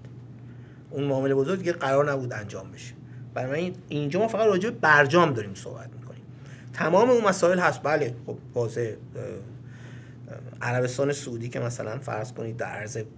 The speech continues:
پونزده سال گذشته دویست میلیارد دلار، مدرن ترین اسلحه ها رو از، اه، آمریکا خریده، مایل نیست که جمهوری اسلامی یه برنامه موشکی داشته باشه. می‌شه راجع به برنامه موشکی من از من صحبت کرد،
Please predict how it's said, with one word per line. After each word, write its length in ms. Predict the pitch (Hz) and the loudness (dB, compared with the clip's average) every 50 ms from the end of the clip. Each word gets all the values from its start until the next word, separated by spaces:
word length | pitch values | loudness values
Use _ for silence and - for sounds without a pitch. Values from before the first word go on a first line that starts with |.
| - - - | -20 -16 -10
پونزده 360 | - 123 117 107 113 104 107 | -6 -4 -4 -4 -4 -6 -8
سال 220 | - - 110 113 | -8 -10 -8 -8
گذشته 300 | 117 - 107 - - 123 | -8 -8 -8 -8 -8 -8
دویست 440 | 117 - 123 127 151 156 - - 147 | -8 -6 -4 -4 -2 -2 -2 -2 -2
میلیارد 360 | 135 127 123 120 117 113 - | -2 0 0 0 0 -2 -4
دلار، 320 | - 117 117 120 120 120 123 - - | -6 -6 -4 -2 -2 -4 -4 -8 -6
مدرن 360 | 131 127 120 120 123 120 120 | -2 0 0 2 2 2 0
ترین 200 | 120 120 113 107 | 0 -2 -6 -6
اسلحه 400 | - 110 117 120 - 120 113 110 | -6 -8 -8 -6 -4 -4 -4 -2
ها 160 | 110 113 135 | -2 0 0
رو 60 | 135 110 | 0 0
از، 460 | 104 107 104 104 104 - - - - - | -2 -6 -8 -10 -10 -10 -10 -10 -12 -12
اه، 260 | 117 104 101 101 98 | -12 -12 -12 -12 -10
آمریکا 380 | - 120 117 117 113 - 123 120 | -8 -6 -6 -6 -6 -4 -6 -6
خریده، 580 | - - 123 120 120 120 123 147 170 202 240 - - - - - - - - | -4 -6 -6 -6 -6 -6 -6 -6 -6 -6 -8 -10 -14 -16 -16 -16 -16 -14 -6
مایل 380 | - 127 135 143 143 156 170 175 | 0 4 6 8 8 8 8 6
نیست 220 | 180 170 170 - | 4 0 -2 -2
که 280 | - 135 120 117 113 120 - - - - - - - - - | -4 -2 -2 -2 -4 -4 -8 -12 -16 -18 -18 -18 -18 -18 -14
جمهوری 360 | - - 120 120 120 120 120 | -10 -6 -4 -4 -2 -2 -2
اسلامی 520 | 120 120 - - 127 120 123 139 156 160 160 - - | -2 -4 -4 -6 -6 -4 -4 -4 -6 -8 -10 -10 -8
یه 100 | 127 - | -8 -6
برنامه 340 | - - 131 123 120 120 131 | -2 -2 -2 0 0 -2 -2
موشکی 440 | 135 131 120 117 - - 117 113 104 | -2 -4 -4 -4 -6 -8 -10 -10 -10
داشته 240 | 107 120 - - - | -12 -12 -12 -14 -16
باشه. 160 | - - - - - - - - - - - | -18 -18 -20 -18 -18 -16 -16 -16 -14 -8 -4
می‌شه 240 | 123 147 - - 190 | -2 0 4 6 6
راجع 200 | 196 190 175 175 | 8 8 8 8
به 80 | 185 | 8
برنامه 300 | 180 175 165 160 160 160 | 8 8 8 8 6 2
موشکی 320 | 156 151 - 147 143 - 185 | 0 0 0 -2 0 0 -2
من 120 | 190 175 | 0 0
از 180 | 165 151 139 143 | -2 0 0 -2
من 180 | 147 151 175 | -2 -2 -2
صحبت 440 | 185 - - 160 139 135 - - - | -2 -2 -2 -2 0 0 -2 -4 -4
کرد، 260 | - 113 - - - | -6 -6 -6 -8 -10